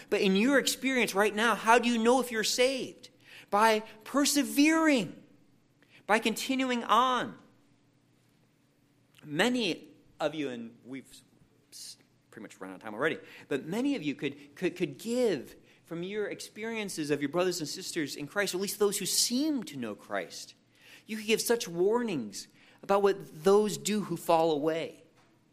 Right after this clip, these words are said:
I don't mean who go and become members of a different church. That's not falling away. I'm talking about those who just leave Christ completely.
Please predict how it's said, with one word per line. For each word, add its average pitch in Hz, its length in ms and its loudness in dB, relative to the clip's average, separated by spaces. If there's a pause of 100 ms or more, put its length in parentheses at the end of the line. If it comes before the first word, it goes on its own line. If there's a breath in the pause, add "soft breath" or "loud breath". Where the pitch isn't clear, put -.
(340)
I 240 100 -8
don't 220 140 -4
mean 147 120 -2
who 143 80 -6
go 135 120 -6
and 131 80 -6
become 127 220 -10
members 117 260 -8
of 107 80 -12
a 107 40 -12
different - 260 -14
church. - 300 -14
That's 113 160 -16
not - 100 -16
falling 113 300 -12
away. 104 160 -14
I'm - 1200 -20
talking 208 40 -6
about 175 100 -4
those 208 200 0
who 220 80 -8
just 180 200 -8
leave 208 220 -6
Christ 196 240 -6
completely. 214 640 -12